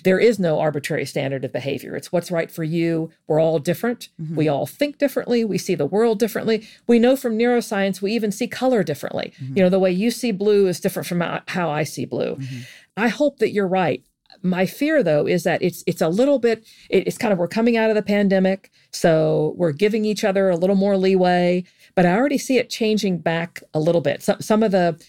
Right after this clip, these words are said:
Speaker 1: some of the good things we would see employers do, some of the leeway they are giving people, I, I, it's kind of shifting back a little bit. I would love it, though, that if, and it would take, of course, a terrible thing like a global pandemic
Speaker 2: Mm-hmm.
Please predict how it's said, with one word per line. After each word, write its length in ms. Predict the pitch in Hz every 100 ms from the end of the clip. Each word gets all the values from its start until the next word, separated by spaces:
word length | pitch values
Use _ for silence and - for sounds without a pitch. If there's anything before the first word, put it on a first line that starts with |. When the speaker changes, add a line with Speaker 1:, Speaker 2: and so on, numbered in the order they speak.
| _ - - -
Speaker 1:
some 220 | - 240
of 40 | 214
the 60 |
good 280 | 160 214 190
things 280 | 180 170 160
we 100 | 170
would 200 | 156 151
see 160 | 190
employers 640 | 165 156 - 170 160 160 -
do, 260 | 165 160
some 160 | 160 170
of 40 |
the 60 | 151
leeway 340 | 156 175 170
they 100 | 165
are 120 | 160
giving 300 | 160 160 160
people, 400 | 151 160 156 156 -
I, 180 | 156 - -
I, 140 | -
it's 160 | - -
kind 180 | - 233
of 80 |
shifting 380 | 185 220 - 170
back 260 | 147 151 165
a 40 |
little 200 | 190 208
bit. 280 | 208 220 220 _ _ _ _ _
I 120 | 226
would 160 | 247 202
love 260 | 202 208
it, 180 | 160 - -
though, 280 | 151 139 147
that 200 | 156 156
if, 220 | 175 170
and 100 | 160
it 80 | -
would 120 | 165
take, 180 | 190 180
of 80 | 170
course, 240 | 180 156
a 40 | 170
terrible 440 | 185 170 160 151
thing 260 | - 170 147
like 280 | 147 170
a 100 | 156
global 340 | 131 147 143 151
pandemic 540 | 160 147 143 143 143
Speaker 2:
Mm-hmm. 280 | 156 139 131